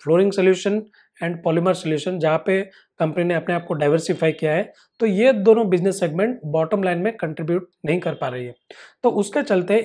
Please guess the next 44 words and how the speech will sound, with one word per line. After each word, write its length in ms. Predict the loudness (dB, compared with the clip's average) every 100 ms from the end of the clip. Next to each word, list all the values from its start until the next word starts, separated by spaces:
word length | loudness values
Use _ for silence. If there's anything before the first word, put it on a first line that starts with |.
| 0
investors 520 | 0 0 2 0 0 -4
are 80 | -4
not 260 | 0 0 0
giving 300 | 2 2 0 -4 _ _ 0
good 180 | 0 2
multiple 420 | -2 -2 -2 -4 -6 _ -4
or 80 | 0
good 140 | 0 0
valuation 400 | 0 0 -2 -4
to 100 | -6
this 140 | -8 -8 -12
company। 280 | -12 -12 -16 _ _ _ _ _ _ _ _ _ -20 -16 0
But 200 | 0 4
मेरा 160 | 4
ये 140 | 4 4
मानना 280 | 2 2 2
है, 280 | 2 -2
this 220 | -4 -6 -2
company 280 | -4 0 -2
is 60 | 2
very 200 | 2 4
old, 200 | 2 0 -4
नाइनटीन 320 | -6 -4 -6 -4
फ़ोर्टी 240 | -4 -4
सिक्स 280 | -6 -8 -4
में 160 | -4 -6 -14 -20 _
कंपनी 240 | -6 -2 0
का 100 | 0
शुरुआत 400 | 0 0 0 2
हुआ 120 | 2
है, 240 | 2 0
and 200 | -2 0
this 160 | 0 2 0
company 360 | 0 -2 -2 -4
is 100 | -8 -2
part 240 | 0 2 0
of 80 | -2 -6 _ _ _ _
a 120 | -4 -2
big 160 | -2 -4 -4
conglomerate 520 | 0 0 0 -2 0
like 200 | -2 -4
सीके 340 | -10 -8 -6
बिरला 300 | -4 -2 -2
ग्रुप। 300 | 2 2 0